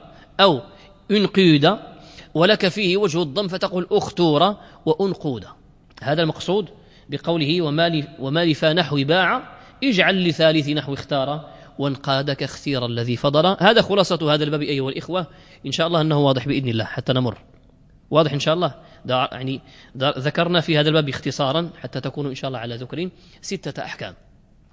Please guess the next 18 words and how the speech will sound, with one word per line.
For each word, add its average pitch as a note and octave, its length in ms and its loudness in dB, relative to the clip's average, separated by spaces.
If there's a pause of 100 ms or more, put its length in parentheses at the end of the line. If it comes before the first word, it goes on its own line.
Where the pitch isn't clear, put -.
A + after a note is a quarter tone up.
(160)
ستة C#3 340 -8
أحكام. - 300 -12
الحكم G3 240 -6
الأول F#3+ 400 0 (1160)
ضم F3 440 0 (380)
أول، F3 340 0 (120)
ضم D3+ 500 -4
أول D3 380 -2
كل D3+ 360 -4
فعل B2+ 520 -4
ماضياً C#3 440 -2
كان C#3+ 280 -4
أو C#3+ 140 -6
مضارعاً C3 480 -2
مجردا C#3 500 -2
كان D3 220 -2
أم C#3 180 -6
مزيداً D#3 440 -4